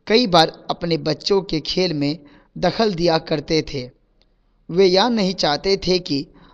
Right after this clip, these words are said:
बच्चे ना खेले या ना पढ़े, या ऐसा ना करे, वैसा ना करे।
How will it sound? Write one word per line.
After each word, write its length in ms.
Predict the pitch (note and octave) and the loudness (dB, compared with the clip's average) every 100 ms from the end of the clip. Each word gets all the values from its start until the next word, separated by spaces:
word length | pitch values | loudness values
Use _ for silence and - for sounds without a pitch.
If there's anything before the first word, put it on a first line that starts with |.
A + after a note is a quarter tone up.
| _ E3 | _ 0
बच्चे 380 | F#3 - F3 | 0 2 0
ना 220 | D#3 D#3 F#3+ | 2 2 0
खेले 520 | - D#3 C#3 D3 F3 - _ - | 0 -2 0 -4 -6 -18 _ 0
या 160 | G3 | 2
ना 180 | G3 F#3+ | 4 2
पढ़े, 460 | F#3+ D#3+ C3+ B2 - - _ _ _ A3 | 2 0 0 -2 -8 -20 _ _ _ 0
या 120 | C4 - | 0 2
ऐसा 300 | E3+ E3 F#3+ | 0 2 0
ना 240 | E3 F#3 | 0 0
करे, 480 | - D#3+ D3 D#3 - D#3 | 0 -2 -2 -2 -6 0
वैसा 360 | E3 E3 F#3+ | 0 2 0
ना 200 | E3+ D3+ | 2 -2
करे। 340 | D3+ C#3 B2+ | -2 -4 -6